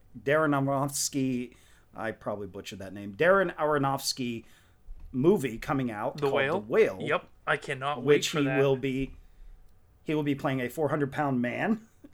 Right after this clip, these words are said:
Speaker 1: uh, trying to reconnect with his daughter. Uh, I am excited about that for many reasons. I mean, Brendan Fraser being the main and Darren Aronof-,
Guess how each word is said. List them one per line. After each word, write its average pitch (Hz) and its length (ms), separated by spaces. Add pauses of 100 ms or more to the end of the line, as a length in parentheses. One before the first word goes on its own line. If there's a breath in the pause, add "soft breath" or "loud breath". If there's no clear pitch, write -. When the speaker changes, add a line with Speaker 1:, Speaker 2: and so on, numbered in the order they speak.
Speaker 1:
uh, 120 280
trying 127 240
to 123 40
reconnect 123 420
with 117 120
his 107 140
daughter. 131 440 (800 soft breath)
Uh, 147 420 (160)
I 175 600
am 151 120
excited 151 380
about 135 220
that 143 300 (360)
for - 160
many 143 220
reasons. 127 400
I 131 60
mean, 120 160
Brendan 131 240
Fraser 123 280
being 117 220
the 104 60
main 120 260
and 110 180
Darren 143 200
Aronof-, 127 480